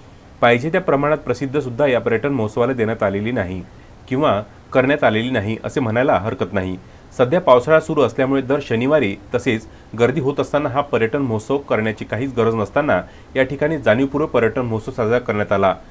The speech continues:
तर दुसरीकडे जानेवारी महिन्यात तो चिखलदरा महोत्सव होतो, मात्र शासनाने बंदच ठेवला, कारण या सीझनमध्ये जानेवारी महिन्यात पर्यटकांची संख्या कमी असते. त्या काळात जर पर्यटन महोत्सव साजरा केला तर पर्यटकांना चालना मिळते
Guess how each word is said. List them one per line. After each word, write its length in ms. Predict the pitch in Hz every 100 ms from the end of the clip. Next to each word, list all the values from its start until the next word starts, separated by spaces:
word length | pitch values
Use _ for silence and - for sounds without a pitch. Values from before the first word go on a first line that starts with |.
| - -
तर 60 |
दुसरीकडे 540 | 98 107 - - 127 92 - - -
जानेवारी 400 | 117 120 165 160
महिन्यात 320 | 170 123 127 135 -
तो 160 | 143 147
चिखलदरा 460 | 143 131 127 127 131
महोत्सव 300 | 113 110 123
होतो, 340 | 104 104 92 - - -
मात्र 360 | 107 107 135 104 - - -
शासनाने 340 | 117 107 143
बंदच 360 | 151 120 127 -
ठेवला, 300 | 113 101 92 - - -
कारण 200 | 123 156
या 300 | 156 165 -
सीझनमध्ये 520 | 117 113 127 135 143
जानेवारी 440 | 123 113 131 147 165
महिन्यात 300 | 127 110 123
पर्यटकांची 560 | 120 110 120 131 135
संख्या 320 | 143 110 107 127
कमी 240 | 117 127
असते. 320 | 110 - 101 90 - - - -
त्या 80 | 110
काळात 260 | 104 104 - - - - 117
जर 100 | 151
पर्यटन 420 | - 123 135 175
महोत्सव 380 | 127 120 123 156
साजरा 280 | 120 127
केला 320 | 120 113 113 - - -
तर 100 | 127
पर्यटकांना 560 | - 120 120 151 151 170
चालना 320 | 170 117 120
मिळते 420 | 113 107 101 95